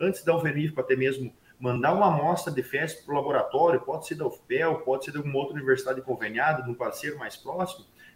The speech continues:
ver como tá a carga parasitária desse animal. Então, conf-, confira esse, e-, essa relevância ao veterinário,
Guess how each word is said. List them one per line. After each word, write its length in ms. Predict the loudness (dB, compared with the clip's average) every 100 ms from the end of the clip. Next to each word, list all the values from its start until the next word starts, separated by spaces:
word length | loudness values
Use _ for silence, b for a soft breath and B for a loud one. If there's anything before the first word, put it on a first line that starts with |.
| -4
ver 140 | -2
como 220 | 2 2
tá 160 | 2 2
a 60 |
carga 380 | 2 4 4 4
parasitária 560 | 2 0 0 2 4 4
desse 120 | 2
animal. 320 | -2 -2 -4
Então, 240 | -4 -8 -4
conf-, 400 | -2 -4 -8 -20 B B B -4
confira 400 | 0 2 4 4
esse, 200 | 4 4
e-, 460 | 4 4 2 2
essa 400 | 4 4 4 4
relevância 680 | 4 4 6 6 6 2 0
ao 60 | -2
veterinário, 540 | 0 0 0 0 -4